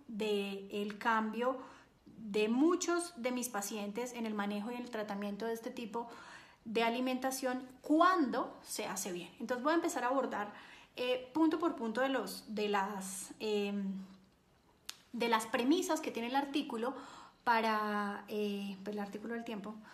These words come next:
para contarles a ustedes cuál es mi punto de vista. Y lo número uno es que el artículo menciona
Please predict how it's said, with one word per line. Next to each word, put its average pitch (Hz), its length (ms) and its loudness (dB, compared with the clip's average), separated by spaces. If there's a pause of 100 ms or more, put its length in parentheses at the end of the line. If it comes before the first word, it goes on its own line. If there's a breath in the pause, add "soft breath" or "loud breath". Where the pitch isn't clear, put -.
(220 loud breath)
para 208 720 0
contarles 226 460 -6
a 269 40 -6
ustedes 208 280 -6
cuál 233 180 -6
es 233 60 -4
mi 233 120 -4
punto 233 240 -8
de 214 80 -4
vista. 190 300 -8
Y 214 40 -6
lo 220 100 -2
número 320 320 2
uno 320 180 4
es 311 100 2
que 277 260 -6
el 233 100 -6
artículo 220 460 -4
menciona 277 300 2